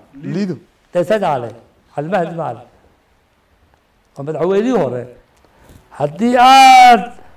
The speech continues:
Speaker 2: ama ummadda dhis iyo dalka, ama aduu is dhis, waa labada mid. Maxaa sheegaya markaa ummadda uu dhisay? Inankiisuu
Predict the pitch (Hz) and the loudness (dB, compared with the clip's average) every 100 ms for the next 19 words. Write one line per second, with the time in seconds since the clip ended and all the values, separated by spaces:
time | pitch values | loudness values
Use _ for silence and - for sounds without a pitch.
0 | _ _ 175 220 254 240 233 240 220 196 | _ _ 0 2 4 4 4 4 4 2
1 | 165 - - 175 165 165 170 - 135 98 | 0 -6 -8 -2 -2 0 -2 -2 -10 -12
2 | _ _ _ 311 311 277 214 220 190 - | _ _ _ 0 4 4 4 0 -6 -10
3 | 175 - - _ _ _ _ _ - 208 | -16 -18 -20 _ _ _ _ _ -2 -2
4 | 160 139 131 127 - _ _ _ _ _ | -2 -8 -10 -16 -20 _ _ _ _ _
5 | _ _ - 240 262 220 175 185 185 170 | _ _ -6 0 4 4 2 -2 0 -2
6 | 151 143 160 165 151 156 151 147 135 - | -2 -4 -8 -8 -8 -10 -12 -12 -14 -18
7 | - 139 _ _ _ _ _ _ _ _ | -20 -20 _ _ _ _ _ _ _ _
8 | _ _ _ _ _ _ _ _ _ _ | _ _ _ _ _ _ _ _ _ _
9 | _ - 302 294 247 247 277 214 262 | _ -2 2 4 2 2 0 0 0